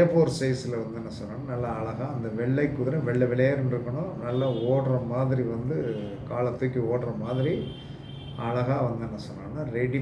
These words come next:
பண்ணி, சுய தொழில் வைத்திருப்பவர்கள், சுய தொழில் வச்சிருக்கிறவங்க, அஹ், அவங்களுடைய அலுவலகத்துல வந்து என்ன சொன்னோம்னா நீட்டா ஒட்டி உங்க பார்வையில படும்படி வச்சிடணும். அப்படி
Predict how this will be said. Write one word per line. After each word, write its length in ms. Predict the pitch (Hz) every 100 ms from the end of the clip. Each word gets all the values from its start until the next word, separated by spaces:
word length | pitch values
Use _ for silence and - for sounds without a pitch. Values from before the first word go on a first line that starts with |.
| 127
பண்ணி, 340 | 107 101 107 147 - - - - - - - - - - -
சுய 200 | 165 180 180
தொழில் 360 | 151 151 160 131
வைத்திருப்பவர்கள், 920 | 127 127 127 120 117 107 101 113 123 135 - - - - - - - -
சுய 180 | 143 160 131
தொழில் 280 | 127 131 117
வச்சிருக்கிறவங்க, 680 | 107 110 107 98 95 92 101 107 104 - - - - - - - - - 131
அஹ், 640 | 123 123 120 117 110 110 110 -
அவங்களுடைய 520 | 151 160 151 135 123 117 113 107 104 101 101 - 123
அலுவலகத்துல 680 | 151 151 131 117 117 113 107
வந்து 160 | 107 113
என்ன 120 | 107 -
சொன்னோம்னா 360 | 101 107 147 127
நீட்டா 460 | 123 127 127 131 143 - - - - - - - 127
ஒட்டி 220 | 135 151 185 143
உங்க 120 | 127 -
பார்வையில 400 | 123 127 127 123 104
படும்படி 320 | 107 107 117 139
வச்சிடணும். 340 | - 110 92 - - - - - - - - - - - - - -
அப்படி 180 | 123